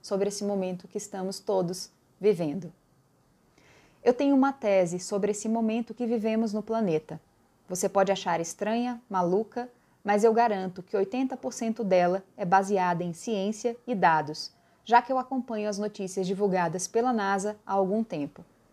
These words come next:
Era pra ter caído um asteroide na Terra. Muitos passaram bem perto, sobretudo nos últimos anos e meses. Poderia ser uma grande explosão,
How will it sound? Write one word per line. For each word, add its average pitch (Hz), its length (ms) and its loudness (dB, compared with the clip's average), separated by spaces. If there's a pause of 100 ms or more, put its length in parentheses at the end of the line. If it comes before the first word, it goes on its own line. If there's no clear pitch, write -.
(720)
Era 240 220 8
pra 247 160 0
ter 247 300 -2
caído 220 580 -4 (180)
um 240 160 0
asteroide 208 680 2
na 202 140 -2
Terra. 160 440 -6 (800)
Muitos 269 460 2
passaram 196 560 0
bem 233 220 0
perto, 180 520 -2
sobretudo 262 720 0
nos 262 200 0
últimos 240 440 -2
anos 208 400 -2 (120)
e 254 60 2
meses. 160 580 0 (800)
Poderia 240 400 4
ser 247 240 0
uma 240 180 0
grande 233 460 4
explosão, 190 680 -2